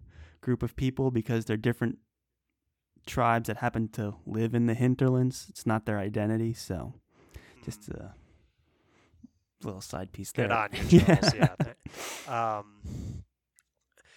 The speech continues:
Speaker 2: yeah, it's, it's an interesting scene, uh, especially from almost a world-building perspective. It does,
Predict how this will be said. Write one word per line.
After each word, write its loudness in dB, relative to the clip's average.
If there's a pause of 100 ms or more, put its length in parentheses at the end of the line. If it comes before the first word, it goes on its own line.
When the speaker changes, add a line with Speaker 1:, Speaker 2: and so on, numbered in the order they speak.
(280)
Speaker 2:
yeah, 6 (120)
it's, 2 (640)
it's 2
an -4
interesting 2 (320)
scene, -2 (160)
uh, -14 (180)
especially -2
from -6 (100)
almost -6
a -6
world-building 0
perspective. -2
It -8
does, 0